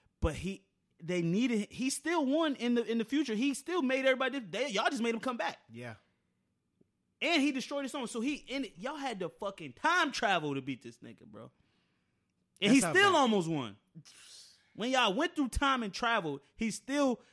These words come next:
Speaker 1: got y'all. What, what, what, what gave him the edge that one time? Um,
Speaker 2: With
Speaker 1: what,
Speaker 2: the first
Speaker 1: oh, he had,
Speaker 2: Infinity Wars?
Speaker 1: oh yeah, uh, no, uh, Tony sacrificed himself. That's what.
Speaker 2: Yeah.
Speaker 1: In the last one.
Speaker 2: Well, that's the spoiler
Speaker 1: That's
Speaker 2: right
Speaker 1: the
Speaker 2: there.
Speaker 1: big spoiler. No, your brother bang spoiled the whole shit. He tweeted that shit out, bro. Like, before I seen the movie, he's like,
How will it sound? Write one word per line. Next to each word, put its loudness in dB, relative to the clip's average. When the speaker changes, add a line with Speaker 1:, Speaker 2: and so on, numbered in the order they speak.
Speaker 1:
got 2
y'all. -4
What, -6
what, -4
what, -8
what -8
gave -2
him -4
the -6
edge -6
that -6
one -8
time? -8
Um, -8
Speaker 2:
With -12
Speaker 1:
what, -8
Speaker 2:
the -14
first -2
Speaker 1:
oh, 6
he 0
had, 0
Speaker 2:
Infinity -6
Wars? -8
Speaker 1:
oh 0
yeah, -2
uh, -6
no, -10
uh, -12
Tony -14
sacrificed -20
himself. -20
That's -20
what. -20
Speaker 2:
Yeah. -12
Speaker 1:
In -16
the -14
last -14
one. -20
Speaker 2:
Well, -16
that's -16
the -20
spoiler -18
Speaker 1:
That's -10
Speaker 2:
right -14
Speaker 1:
the -14
Speaker 2:
there. -12
Speaker 1:
big -12
spoiler. -18
No, -16
your -10
brother -8
bang -10
spoiled -16
the -16
whole -14
shit. -16
He -16
tweeted -16
that -14
shit -14
out, -10
bro. -12
Like, -16
before -10
I -6
seen -12
the -12
movie, -16
he's -18
like, -20